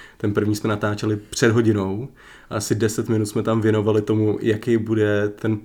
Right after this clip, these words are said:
povolební vývoj. Jestli někdo třeba přeběhne k anu a podobně. A ten, tahle jedna tisková konference o hodinu později nám, eh, ukázala, že tyhle spekulace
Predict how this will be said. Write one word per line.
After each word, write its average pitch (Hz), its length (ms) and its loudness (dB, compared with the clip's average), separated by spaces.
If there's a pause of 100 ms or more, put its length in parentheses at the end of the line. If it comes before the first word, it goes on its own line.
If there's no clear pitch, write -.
(260)
povolební 107 460 2
vývoj. 107 480 -2 (520)
Jestli 113 680 0 (640)
někdo 113 340 4
třeba 120 260 0
přeběhne 110 520 0
k - 100 -8
anu 107 380 0
a 113 40 -8
podobně. 104 600 0 (580)
A - 240 -6 (1000)
ten, 120 320 2
tahle 123 320 2
jedna 120 240 4
tisková 120 420 -4
konference 110 580 -2
o 104 40 -4
hodinu 113 260 -2
později 104 340 0
nám, 104 300 -2 (100)
eh, - 140 -18 (880)
ukázala, 104 640 0
že 101 360 -2 (200)
tyhle 101 220 -4
spekulace 104 580 -6